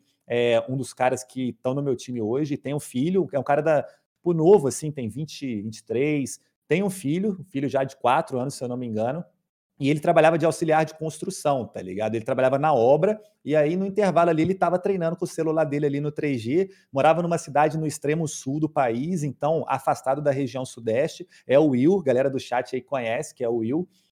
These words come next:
e esse cara é um cara que é muito, muito brabo no jogo, muito dedicado, a gente achou esse cara,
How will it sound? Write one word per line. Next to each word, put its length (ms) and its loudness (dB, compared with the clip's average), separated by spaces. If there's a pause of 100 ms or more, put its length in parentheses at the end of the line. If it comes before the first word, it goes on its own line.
(120)
e 100 2
esse 160 0
cara 260 4
é 80 2
um 60 0
cara 180 0
que 140 -2
é 40 4
muito, 460 -2
muito 220 -2
brabo 320 2
no 120 -4
jogo, 280 -4
muito 340 -6
dedicado, 640 -2 (180)
a 40 -18
gente 160 -6
achou 340 0
esse 220 0
cara, 420 0